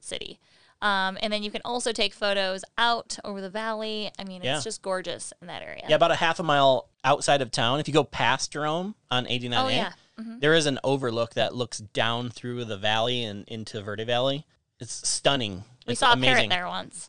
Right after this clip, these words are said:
Speaker 2: Yeah, I saw a guy with a parrot on his shoulder.
Speaker 1: And he was drinking <laughs> wine.
Speaker 2: <laughs> Yes. <laughs>
Speaker 1: There's also a ton of scenic drives. There's one, whatever road that is. What is that road?
Speaker 2: Eighty-nine A. That
Speaker 1: Okay.
Speaker 2: goes from Cottonwood or Clarksdale. It goes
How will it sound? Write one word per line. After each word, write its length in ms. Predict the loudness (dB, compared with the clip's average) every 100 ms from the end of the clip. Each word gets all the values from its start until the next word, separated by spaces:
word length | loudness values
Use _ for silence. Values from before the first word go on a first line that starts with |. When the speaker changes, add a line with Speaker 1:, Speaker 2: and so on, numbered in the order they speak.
| _
Speaker 2:
Yeah, 160 | 2 4
I 20 |
saw 160 | 2 -2
a 40 |
guy 120 | 0
with 100 | 0
a 40 | -2
parrot 280 | 0 2 0
on 120 | -4
his 100 | -8
shoulder. 100 | -2
Speaker 1:
And 60 | 0
he 40 |
was 100 | 0 0
drinking 480 | -2 0 -2 -2 -10 -18
<laughs> 180 | _ _
wine. 400 | -4 -4 -2 -6 -6
Speaker 2:
<laughs> 40 | -8 -8 -10 -4 0
Yes. 520 | 4 4 4 -2 -2
<laughs> 1500 | -2 0 -4 -6 -8 -20 _ -20 _ _ _ _ _ _ _
Speaker 1:
There's 140 | 2
also 260 | 2 4 4
a 80 | 2
ton 360 | 0 2 2 2
of 140 | -4
scenic 380 | -4 -2 -2 0
drives. 320 | 4 4 4
There's 160 | -2 -4
one, 460 | 0 2 2 0 2
whatever 320 | 2 2 0
road 200 | 0 -2
that 100 | -6
is. 160 | -6
What 100 | -6
is 100 | -4
that 160 | -4 -6
road? 220 | -8 -12 -4
Speaker 2:
Eighty-nine 400 | -2 2 2 2
A. 300 | 0 0 -2 _
That 140 | 4 4
Speaker 1:
Okay. 80 | 6
Speaker 2:
goes 220 | 2 2
from 400 | 2 2 2 -2
Cottonwood 560 | 0 0 0 0 0
or 80 | -2
Clarksdale. 680 | 2 4 4 2 2 2 0 -6 -12 -14 _ _ _ _ _
It 120 | -2 4
goes 300 | 4 4